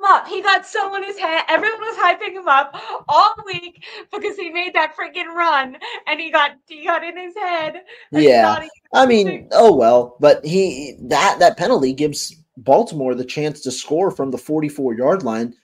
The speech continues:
Speaker 2: Baltimore, what do they do? One play, they got a thirty-nine yard, you know, a thirty-nine yard pass, and then it's the Agholor touchdown where Jason Verrett was in coverage. I mean, just like that, because of a couple of mistakes. One, the offense goes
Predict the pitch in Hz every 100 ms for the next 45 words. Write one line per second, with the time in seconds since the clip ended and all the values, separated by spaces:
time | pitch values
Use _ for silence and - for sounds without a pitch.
0 | _ _ _ - 120 165 170 170 170 160
1 | 170 170 131 156 233 _ 113 123 139 139
2 | 147 226 _ - 113 135 127 123 147 147
3 | 139 139 139 135 139 135 - 135 120 165
4 | 165 113 135 147 139 135 131 127 - 120
5 | 127 - 123 127 135 127 123 - 117 156
6 | 160 131 113 - 110 - 113 113 120 -
7 | _ - 123 123 127 131 110 113 151 -
8 | 113 110 - 107 117 139 - - - 220
9 | 226 170 139 220 - 185 - 226 120 -
10 | _ 170 170 139 156 147 - 151 135 -
11 | _ _ 120 - 151 156 147 - 160 95
12 | - - _ _ 117 139 196 233 - 135
13 | 131 147 165 147 - 131 110